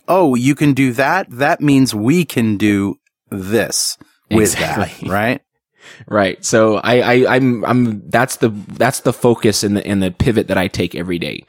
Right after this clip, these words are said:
Speaker 2: Let's make this so cool. Everyone wants one. And they just, then I, they light up with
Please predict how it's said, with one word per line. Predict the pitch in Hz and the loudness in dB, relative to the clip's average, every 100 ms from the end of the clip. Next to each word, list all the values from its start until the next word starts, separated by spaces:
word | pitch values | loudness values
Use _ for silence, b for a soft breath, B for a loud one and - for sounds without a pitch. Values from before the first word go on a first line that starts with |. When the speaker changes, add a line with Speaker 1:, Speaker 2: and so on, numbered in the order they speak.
| b b | b b
Speaker 2:
Let's | 113 123 | -2 0
make | 135 - | 0 0
this | 143 | 0
so | - 127 | 2 2
cool. | - 120 117 117 B B - | 2 2 4 2 B B -4
Everyone | 113 110 104 98 | 2 2 2 0
wants | 87 90 - | -2 -4 -6
one. | 87 90 - | -6 -6 -6
And | 95 90 87 87 92 | -2 0 -2 -4 -2
they | 98 98 | -2 0
just, | 104 - - | -2 -6 -4
then | 113 | -2
I, | 117 101 | 0 2
they | 117 110 | 2 4
light | 107 117 | 2 2
up | 120 - | 0 0
with | 104 | -4